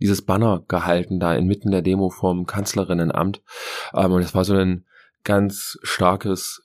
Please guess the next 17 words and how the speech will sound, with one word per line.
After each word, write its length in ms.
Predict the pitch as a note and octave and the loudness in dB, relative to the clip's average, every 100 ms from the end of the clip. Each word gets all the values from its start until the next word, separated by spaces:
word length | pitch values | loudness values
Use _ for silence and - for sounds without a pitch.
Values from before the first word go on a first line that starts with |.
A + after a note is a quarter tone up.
| _ | _
Bild 380 | F2+ G#2 G#2+ - | -4 2 2 2
irgendwie 360 | D#2+ D#2+ E2 | -4 -2 -2
auch. 240 | D#2+ E2 - | 0 -2 -4
Das 140 | E2 | -12
fa-, 320 | - - - - | -14 -10 -10 -10
fand 320 | - G2 F2+ | -8 -4 -4
ich 120 | - | -4
zumindest 420 | - F2+ E2 - | -2 -2 -2 -6
persönlich 360 | F2+ E2+ E2+ - | -6 -2 -4 -2
sehr 140 | - | -2
eindrücklich. 720 | F#2 G2 - - - F#2+ - _ - - - | -2 -4 -8 -8 -4 -4 -6 _ -20 -14 -2
Und 80 | |
auf 160 | F2 F2 | 0 0
der 120 | E2+ | -2
Demo 340 | - F#2 G2+ - | 0 2 4 0
in 80 | |
Dresden, 760 | F2+ - F#2+ G#2+ - - G2 | -2 -4 -2 -2 -4 -4 -4